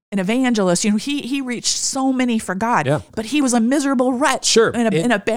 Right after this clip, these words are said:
Speaker 1: a
Speaker 2: and
Speaker 1: spiritual
Speaker 2: he's,
Speaker 1: battle.
Speaker 2: he's telling us h-, the struggles he had.
Speaker 1: Right.
Speaker 2: Look, with coveting.
Speaker 1: Right.
Speaker 2: Right?
Speaker 1: Right. And he's,
Speaker 2: It,
Speaker 1: he
Speaker 2: when he
Speaker 1: uses
Speaker 2: coveted, the law was right there and it brought death to him.
Speaker 1: Well, just like you brought up lying, all of that. And, you know, just reminding us that sin is in our lives and there is no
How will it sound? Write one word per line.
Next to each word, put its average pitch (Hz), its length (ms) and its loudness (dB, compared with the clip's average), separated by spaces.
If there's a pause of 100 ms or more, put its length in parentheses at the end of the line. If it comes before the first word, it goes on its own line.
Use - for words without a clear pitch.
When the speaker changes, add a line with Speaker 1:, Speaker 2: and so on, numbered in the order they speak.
Speaker 1:
a - 100 -4
Speaker 2:
and 175 100 -2
Speaker 1:
spiritual 175 360 2
Speaker 2:
he's, 208 40 0
Speaker 1:
battle. 214 300 0
Speaker 2:
he's 160 220 0
telling 165 480 -2
us 180 500 0 (580)
h-, 156 200 -8
the 151 200 0
struggles 165 480 0
he 226 160 -2
had. 117 280 0
Speaker 1:
Right. 247 140 2
Speaker 2:
Look, 170 240 0 (260)
with 165 240 -6
coveting. 151 500 -6 (120)
Speaker 1:
Right. 196 280 -8
Speaker 2:
Right? 147 320 0
Speaker 1:
Right. 190 260 -6 (140)
And 208 120 -4
he's, 202 100 -4
Speaker 2:
It, 240 80 -2
Speaker 1:
he - 40 2
Speaker 2:
when 156 100 2
he - 20 2
Speaker 1:
uses 151 180 2
Speaker 2:
coveted, 180 320 0
the 143 120 2
law 156 260 2
was 143 200 0
right 170 240 0
there 170 140 0
and 147 100 -2
it 127 80 -6
brought 131 260 -4
death 110 260 -8
to 104 80 -14
him. 85 60 -14
Speaker 1:
Well, 185 80 -8
just 214 200 -4
like 208 140 -6
you 185 100 -6
brought 170 200 -4
up 175 100 -10
lying, 202 420 -6
all 208 160 -2
of 165 80 -4
that. 156 240 -6
And, 185 180 -6
you 180 140 -6
know, 175 80 -4
just 185 220 -6
reminding 180 560 -4
us 156 160 -8
that - 180 -8
sin 185 540 -4
is 170 220 -8
in 175 140 -8
our 180 140 -6
lives 165 320 -6
and 175 140 -8
there 160 140 -10
is 156 140 -10
no 156 580 -6